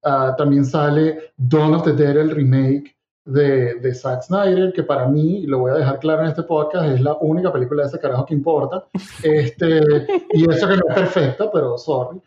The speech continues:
Y, y también hubo como que comedias, comedias románticas, y como todo el mundo trató de hacer lo mismo que hizo Edgar Wright, y hacer que, "Ay, ahora yo tengo un novio zombie",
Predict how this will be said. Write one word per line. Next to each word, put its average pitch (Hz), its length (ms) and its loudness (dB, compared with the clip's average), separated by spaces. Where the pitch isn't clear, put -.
Y, 165 280 -2
y 170 140 0
también 170 480 2
hubo 185 220 2
como 185 220 0
que 147 240 0
comedias, 160 460 0
comedias 156 360 2
románticas, 175 920 2
y 160 100 0
como 143 360 2
todo 147 160 2
el 165 60 2
mundo 170 200 2
trató 151 220 0
de 143 80 0
hacer 151 180 -2
lo 165 100 -2
mismo 156 220 0
que 143 220 -2
hizo 156 360 -2
Edgar 151 300 -2
Wright, 143 380 0
y 127 40 0
hacer 127 380 -6
que, 147 220 -2
"Ay, 185 360 -8
ahora 151 220 0
yo 180 100 -2
tengo 180 200 0
un 185 80 2
novio 180 240 0
zombie", 160 680 0